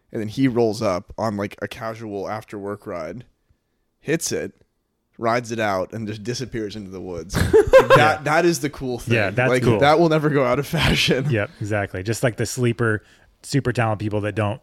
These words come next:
Speaker 3: spray a lot. You know, like, it's obviously social media and the, the world's different now, but yeah, I have a lot of time for people that are just insanely talented riders and don't tell you every single time you see them.
Speaker 2: But Kaz, how do you levy that? You know, <laughs> I mean, that's,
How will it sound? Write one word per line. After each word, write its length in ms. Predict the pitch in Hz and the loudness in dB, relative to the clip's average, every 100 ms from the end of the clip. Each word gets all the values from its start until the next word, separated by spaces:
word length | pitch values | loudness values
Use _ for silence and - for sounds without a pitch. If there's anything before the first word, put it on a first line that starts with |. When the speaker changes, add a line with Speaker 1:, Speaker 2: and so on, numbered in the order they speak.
| - | -16
Speaker 3:
spray 340 | - 113 101 | -8 -4 -2
a 60 | 87 | -2
lot. 280 | 90 87 - | -4 -8 -8
You 80 | 113 | -8
know, 140 | 95 | -6
like, 200 | 92 95 - - | -6 -8 -12 -16
it's 100 | - | -6
obviously 440 | 110 101 - 87 92 _ _ _ | -4 -4 -8 -14 -16 _ _ _
social 280 | 117 95 | -8 -4
media 220 | 98 95 95 | -4 -4 -4
and 80 | |
the, 160 | 98 92 | -6 -6
the 80 | 110 | -4
world's 240 | 107 98 | -2 -2
different 240 | 92 92 95 | -2 -6 -6
now, 120 | 87 | -8
but 180 | 87 95 - - - | -6 -8 -10 -20 -6
yeah, 100 | 110 | -2
I 20 | |
have 60 | 101 | -2
a 40 | 101 | 0
lot 160 | 101 | -2
of 60 | 95 | -2
time 180 | 98 92 | -6 -6
for 80 | |
people 200 | 92 92 90 | -8 -8 -6
that 80 | |
are 60 | 87 | -6
just 240 | 87 87 - - | -8 -12 -16 -16
insanely 480 | 101 - 104 101 | -12 -8 -6 -6
talented 320 | 98 104 101 107 | -8 -8 -6 -2
riders 320 | 104 104 90 | -2 -2 -4
and 100 | 92 | -4
don't 160 | 98 104 | -6 -6
tell 180 | 95 | -8
you 100 | 95 98 | -6 -6
every 200 | 95 90 | -8 -8
single 240 | 95 87 | -12 -14
time 200 | 85 92 | -14 -14
you 60 | 90 | -14
see 120 | 101 | -16
them. 160 | - - | -12 -6
Speaker 2:
But 140 | 302 | -6
Kaz, 260 | - 156 - | -4 -4 -4
how 160 | 196 220 | -6 -6
do 120 | 196 | -8
you 280 | 190 180 143 | -10 -8 -8
levy 460 | 127 131 135 123 | -8 -8 -6 -4
that? 260 | 101 101 - _ - _ _ _ _ _ _ - | -4 -8 -10 _ -20 _ _ _ _ _ _ -16
You 120 | 110 | -12
know, 80 | 98 | -4
<laughs> 40 | |
I 40 | |
mean, 160 | 110 131 - - _ _ - | 2 2 0 -12 _ _ -10
that's, 420 | - 143 - - | 0 0 0 -6